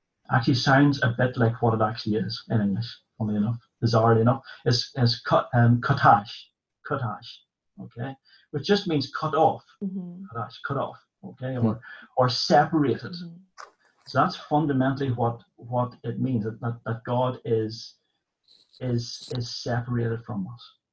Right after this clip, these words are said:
Speaker 1: is, is, uh, you know, is, is, is completely different from us. And I suppose the challenge for us as Christians, when we're thinking about God, is we are, all of us, I think,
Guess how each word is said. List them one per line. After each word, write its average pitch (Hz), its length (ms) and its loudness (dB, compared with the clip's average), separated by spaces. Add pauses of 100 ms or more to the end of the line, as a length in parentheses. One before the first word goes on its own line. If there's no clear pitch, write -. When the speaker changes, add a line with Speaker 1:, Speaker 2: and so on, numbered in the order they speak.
(280)
Speaker 1:
is, 101 420 -10
is, 104 300 -8
uh, 107 260 -6 (260)
you 120 80 -8
know, 107 120 -8
is, 117 280 -12
is, 110 320 -12
is 117 200 -8
completely 120 380 -6
different 117 360 -6
from 101 180 -6
us. 110 200 -14
And 120 80 -4
I 123 60 -2
suppose 160 580 -4 (1500)
the 147 140 0
challenge 185 580 -2
for 151 200 -4
us 143 260 -4
as 123 100 -2
Christians, 117 640 -4 (760)
when 165 220 8
we're 190 140 6
thinking 156 360 4
about 127 300 4
God, 113 520 0 (420)
is 131 240 0
we 135 280 2
are, 123 380 4
all 156 320 8
of - 100 -2
us, 127 180 0
I 127 120 2
think, 104 340 0